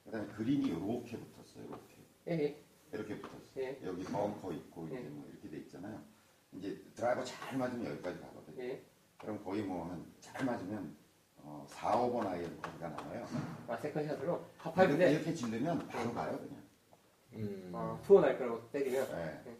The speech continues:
Speaker 1: 때리면 뭐 거의 여기 들어가든지 뭐 여기 나-, 튀어서 나가버리든지. 그러니까 되게 어려-,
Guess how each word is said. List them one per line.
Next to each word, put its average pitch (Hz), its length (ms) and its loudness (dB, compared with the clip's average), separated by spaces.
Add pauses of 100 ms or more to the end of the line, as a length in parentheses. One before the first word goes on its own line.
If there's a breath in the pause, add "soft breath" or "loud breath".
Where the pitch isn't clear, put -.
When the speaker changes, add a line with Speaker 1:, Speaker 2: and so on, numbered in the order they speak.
(120)
Speaker 1:
때리면 139 380 0
뭐 - 200 -6
거의 73 260 -2
여기 87 220 -2
들어가든지 80 560 -8
뭐 - 140 -12
여기 - 160 -16 (140)
나-, - 280 -10 (140)
튀어서 - 400 0
나가버리든지. - 720 -8
그러니까 - 300 -16
되게 - 160 2
어려-, - 240 4